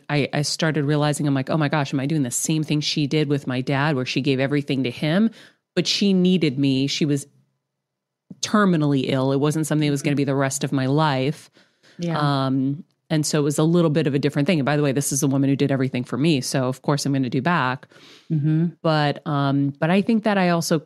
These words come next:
Speaker 1: could break the patterns because I've already broken them.
Speaker 2: Right.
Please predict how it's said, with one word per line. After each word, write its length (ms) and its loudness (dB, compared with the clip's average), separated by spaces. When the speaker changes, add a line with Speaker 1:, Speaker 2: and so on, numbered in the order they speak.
Speaker 1:
could 380 0
break 360 2
the 100 -4
patterns 680 -4
because 340 -2
I've 140 2
already 240 2
broken 420 -4
them. 320 -6
Speaker 2:
Right. 320 0